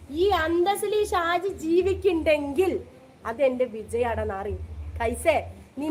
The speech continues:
നാല് ചുമരിൻ്റെ ഉള്ളിൽ നീ കൈക്കോട്ടും മറ്റതും മറിച്ചതൊക്കെ എടുത്തിട്ട്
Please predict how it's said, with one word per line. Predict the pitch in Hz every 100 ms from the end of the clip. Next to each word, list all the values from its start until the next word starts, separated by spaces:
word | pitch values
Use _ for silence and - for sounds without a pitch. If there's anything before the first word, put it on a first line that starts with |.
| 294
നാല് | 262 320 349
ചുമരിൻ്റെ | 262 277 294 277
ഉള്ളിൽ | 285 240 - 277
നീ | 349 -
കൈക്കോട്ടും | 349 311 311 359 370 427 381
മറ്റതും | 311 - 359 403 339
മറിച്ചതൊക്കെ | 311 311 370 392 415
എടുത്തിട്ട് | 440